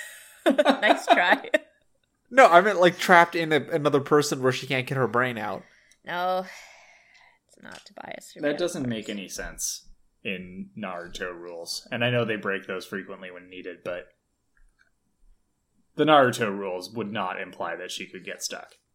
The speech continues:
Speaker 3: <sighs> 'Cause it's not like she has to then do a jutsu to leave it, right? She just
Speaker 2: Look.
Speaker 3: says, like, "Jutsu done,"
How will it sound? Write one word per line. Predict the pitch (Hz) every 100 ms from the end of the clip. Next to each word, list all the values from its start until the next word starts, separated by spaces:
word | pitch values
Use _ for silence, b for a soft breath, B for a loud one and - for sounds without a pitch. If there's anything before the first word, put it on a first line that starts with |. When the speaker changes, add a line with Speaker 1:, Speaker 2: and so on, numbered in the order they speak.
| _ _ _
Speaker 3:
<sighs> | _ _ _ - B B B B B B B B - -
'Cause | 147
it's | 139
not | 175 175
like | 170
she | 165
has | 139
to | 131
then | 127 117
do | 104 107 104
a |
jutsu | 101 95 95 117 104
to | 98
leave | 90 104 95
it, | 82 85
right? | 104 92 101
She | - 101
just | 156
Speaker 2:
Look. | 127
Speaker 3:
says, | 95
like, | 107 101
"Jutsu | 208 202 196
done," | 190 165 95